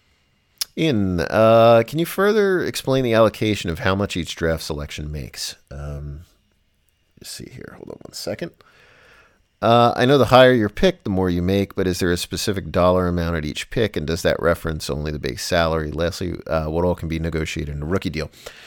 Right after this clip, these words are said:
So the rookie deals are slotted. So basically there's a formula that, uh, we had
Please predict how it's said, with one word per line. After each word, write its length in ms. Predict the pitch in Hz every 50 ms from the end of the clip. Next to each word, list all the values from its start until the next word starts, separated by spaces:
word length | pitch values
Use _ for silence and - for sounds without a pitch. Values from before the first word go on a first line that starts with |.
| - - _ -
So 320 | - - - 190 175 - -
the 120 | 151 151
rookie 260 | 156 214 262 - 233
deals 260 | 196 170 185 170 143 -
are 80 | -
slotted. 720 | 185 - - - 101 90 82 76 73 71 69 69 71 65 - -
So 220 | - - 143 127
basically 560 | 117 113 139 151 165 - - 170 - 143 131
there's 240 | 117 110 104 95 85
a 200 | 98 95 92 90
formula 720 | 87 - - 113 110 107 107 98 95 92 95 92 92 90 85
that, 300 | 78 87 85 - - -
uh, 300 | 87 85 85 82 80 - - -
we 240 | 110 107 143 233
had 260 | 240 151 95 90 80